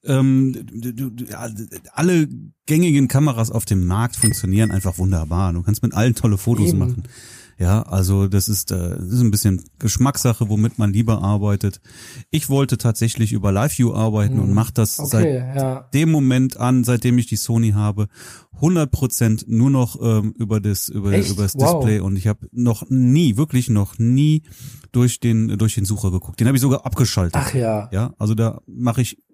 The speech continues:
Speaker 1: null, absolut null Fotos damit,
Speaker 2: Ist ja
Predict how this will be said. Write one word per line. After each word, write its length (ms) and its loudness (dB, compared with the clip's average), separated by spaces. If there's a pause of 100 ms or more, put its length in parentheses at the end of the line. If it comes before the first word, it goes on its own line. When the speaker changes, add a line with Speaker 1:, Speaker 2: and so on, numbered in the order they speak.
(240)
Speaker 1:
null, 560 4
absolut 580 -2
null 520 4
Fotos 420 -2
damit, 320 0
Speaker 2:
Ist 240 -14
ja 180 -8